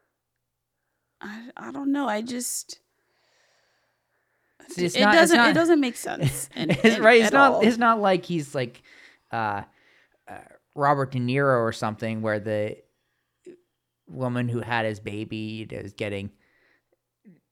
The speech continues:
Speaker 2: you know, a million dollars a month or something. It's like, if this happened to me, like, you'd be getting, like, fifty bucks a month or something. Like, how is that helpful?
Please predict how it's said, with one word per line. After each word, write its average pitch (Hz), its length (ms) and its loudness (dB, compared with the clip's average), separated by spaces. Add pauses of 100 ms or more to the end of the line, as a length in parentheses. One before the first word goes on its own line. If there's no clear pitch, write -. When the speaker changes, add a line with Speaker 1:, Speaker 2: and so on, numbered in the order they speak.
(220)
Speaker 2:
you 101 220 -20
know, - 180 -20 (400)
a 131 60 -6
million 131 360 2
dollars 123 340 0
a 117 40 -6
month 127 340 -2
or 117 80 -4
something. 104 580 -10
It's 110 140 -12
like, 101 340 -8 (920)
if - 60 -20
this 170 140 0
happened 156 360 0
to 117 60 -6
me, 135 200 -2
like, 110 280 -6
you'd 143 180 -10
be 143 60 -6
getting, 143 180 -2
like, 123 180 -6
fifty 139 320 -8
bucks 135 260 -2
a - 40 -6
month 135 260 -4
or 113 60 -8
something. 104 360 -10
Like, 107 200 -8
how 135 180 0
is 139 120 -4
that 139 260 2
helpful? - 520 -2